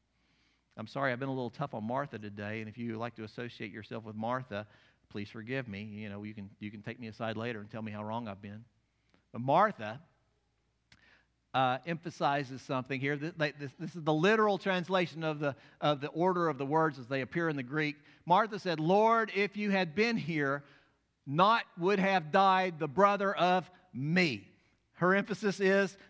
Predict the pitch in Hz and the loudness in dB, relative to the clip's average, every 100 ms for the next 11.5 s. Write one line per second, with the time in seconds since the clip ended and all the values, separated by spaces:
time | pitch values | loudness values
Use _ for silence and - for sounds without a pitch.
0 | - - 175 185 175 185 190 190 165 - | -10 2 4 6 6 6 6 4 -2 -20
1 | _ _ _ 113 170 190 117 - _ _ | _ _ _ 2 4 4 2 -10 _ _
2 | _ _ - 117 170 175 196 214 202 190 | _ _ -10 2 4 6 4 6 4 4
3 | 131 98 _ _ _ 208 277 262 262 240 | -2 -14 _ _ _ 6 8 6 2 2
4 | 254 240 247 240 220 196 262 240 254 220 | 0 2 4 6 4 2 2 2 4 2
5 | 175 - 247 247 208 214 202 - _ _ | 2 -4 2 2 4 2 0 -12 _ _
6 | _ _ _ _ _ _ _ _ _ _ | _ _ _ _ _ _ _ _ _ _
7 | _ 147 165 226 240 214 196 190 190 214 | _ 0 4 6 6 2 0 2 4 2
8 | - - _ _ _ _ _ _ _ - | -2 -20 _ _ _ _ _ _ _ -20
9 | _ _ 147 170 165 160 190 196 165 190 | _ _ 0 2 4 2 2 0 4 6
10 | 202 180 165 175 170 147 196 208 180 190 | 4 0 -2 -2 -2 2 2 2 2 2
11 | 196 185 185 202 | 4 4 4 4